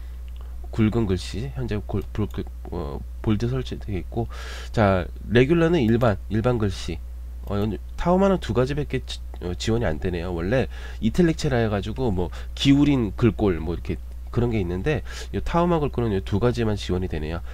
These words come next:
글꼴마다 조금씩 지원되는 게 약간 다르기 때문에, 어, 참고를 하셔가지고 그때그때 맞는 글꼴을 사용하셔서, 음, 볼드체나 이탈릭체 이용하시면 될 것 같고요. 저는 이대로 바로 사용하겠습니다. 그리고 얼라인 같은 경우는 왼쪽 정렬이나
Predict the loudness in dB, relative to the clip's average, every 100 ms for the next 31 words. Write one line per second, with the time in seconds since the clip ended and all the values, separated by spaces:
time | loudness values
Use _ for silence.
0 | -2 0 4 4 4 4 4 0 -2 -4
1 | -4 -4 0 2 2 0 0 0 0 -2
2 | 0 0 0 0 0 0 0 -2 -8 -10
3 | -6 -6 -4 -2 -2 -2 -2 -2 0 0
4 | -2 -2 -2 -2 -8 -4 -2 2 2 4
5 | 0 2 2 2 0 0 0 0 0 -2
6 | -2 -2 -2 0 -2 -4 -10 -10 -10 -8
7 | -8 -2 2 2 2 0 2 2 0 0
8 | 0 0 0 2 0 0 0 -2 -2 -2
9 | -4 -4 -4 -6 -4 -2 -2 -2 -4 -2
10 | -2 -2 -4 -4 -4 -6 -6 -6 -8 -10
11 | -10 -8 -4 -2 0 4 4 4 2 0
12 | 0 0 0 0 0 -2 -6 -10 -2 4
13 | 4 4 2 2 4 4 4 6 4